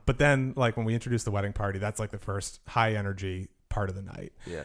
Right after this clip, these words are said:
Speaker 1: Uh, and I enjoy that because I, I think that there's a great way to do that. Um, to, to introduce the wedding party with, with a class and elegance,
Speaker 2: Yeah.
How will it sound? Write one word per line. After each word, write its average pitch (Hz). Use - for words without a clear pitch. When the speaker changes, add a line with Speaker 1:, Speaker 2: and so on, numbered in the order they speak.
Speaker 1:
Uh, 101
and 147
I 180
enjoy 143
that 98
because 120
I, 120
I 135
think 139
that 123
there's 113
a 113
great 117
way 107
to 95
do 95
that. 95
Um, 98
to, 110
to 113
introduce 139
the 113
wedding 110
party 107
with, 101
with 113
a 110
class 139
and 113
elegance, 131
Speaker 2:
Yeah. 98